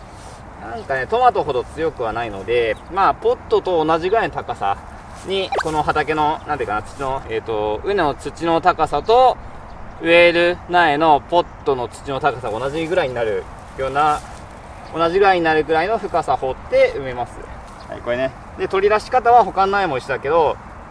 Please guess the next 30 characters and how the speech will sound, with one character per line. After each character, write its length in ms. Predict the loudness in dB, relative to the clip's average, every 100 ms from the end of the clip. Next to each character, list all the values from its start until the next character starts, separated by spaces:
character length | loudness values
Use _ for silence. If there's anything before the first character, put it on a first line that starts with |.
| -10
こ 120 | -6
の 120 | -2
苗 320 | 2 4 6 6
を 180 | 6 6
や 120 | 6
さ-、 200 | 2 0 -2 -6 2 4 6 6 4
挟 20 |
む 120 | 4
よ 180 | 4 6
う 40 |
な 120 | 4 0
感 220 | -2 -4
じ 80 | 0
で、 120 | 0
実 80 | 0
際 180 | -4
に 20 | -4
挟 120 | 0 0
ま 80 |
な 20 | 0
い 20 |
で 60 | -2
す 60 |
よ。 100 | -6 -6 -16 -14 -12 -12 -6
あ 80 | -4
の 420 | 0 0 0 0 -4 -14 -12 -4
ー、 140 | -2
V 100 | -2
字 120 | 0
で 240 | 2 2